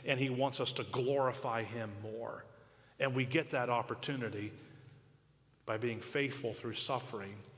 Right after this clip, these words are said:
and having joy in doing so. We rejoice in our sufferings,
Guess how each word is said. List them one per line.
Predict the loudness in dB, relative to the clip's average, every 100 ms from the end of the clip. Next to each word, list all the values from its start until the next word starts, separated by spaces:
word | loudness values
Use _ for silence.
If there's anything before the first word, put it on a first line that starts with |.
| -20 -8
and | -6 -2
having | 0 0 -4
joy | -2 2 2 2 -2 -6 -6
in | -6
doing | -4 -4 -4
so. | -4 -4 -6 -10 -16 -2
We | 2 2
rejoice | 2 0 0 2 4 2 0 -2
in | -2 -2 -2 -4 -6
our | -4 -2 -2 -4 -14 -6
sufferings, | -4 -4 -6 -12 -12 -14 -12 -8